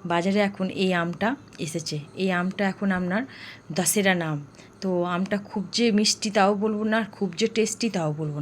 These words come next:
না, কিন্তু এই যে বাজারে এসেছে সব আম আমাকে টেস্ট করতেই হয়। আর আমি একটু আম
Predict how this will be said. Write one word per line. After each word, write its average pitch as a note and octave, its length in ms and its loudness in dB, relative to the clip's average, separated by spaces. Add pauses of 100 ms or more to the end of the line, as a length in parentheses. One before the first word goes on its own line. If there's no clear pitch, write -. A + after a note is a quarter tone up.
না, C#3+ 60 -4 (120)
কিন্তু - 220 -8
এই G3 80 0
যে A3+ 140 4
বাজারে G3 280 4 (100)
এসেছে A3 260 -4 (260)
সব G3+ 160 4 (100)
আম G3 160 0
আমাকে G3+ 260 0
টেস্ট G3+ 240 -2
করতেই F#3 400 0
হয়। D3 160 -6 (320)
আর F#3 140 -4
আমি F#3+ 180 2
একটু G3+ 120 -4 (100)
আম G3 80 4